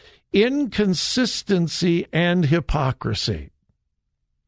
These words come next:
It would be just as easy to be transracial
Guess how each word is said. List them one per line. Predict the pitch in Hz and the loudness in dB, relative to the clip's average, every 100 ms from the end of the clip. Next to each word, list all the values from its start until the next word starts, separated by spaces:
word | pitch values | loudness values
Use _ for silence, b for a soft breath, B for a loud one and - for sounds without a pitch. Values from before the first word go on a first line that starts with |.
| _ _ - B B B B B B B | _ _ -20 B B B B B B B
It | - 202 | 2 4
would | 208 | 4
be | 175 175 | 2 2
just | 127 160 233 269 - 247 | 2 2 2 0 -4 -4
as | 226 208 202 175 | -2 0 0 -2
easy | 247 190 202 190 175 196 190 | 0 2 2 2 2 2 0
to | - 170 175 175 | 0 2 2 2
be | 156 165 | 2 0
transracial | 156 - 180 175 175 143 143 143 156 143 - 101 113 120 | -2 -4 -2 0 0 -2 0 0 0 0 -2 -2 -2 -2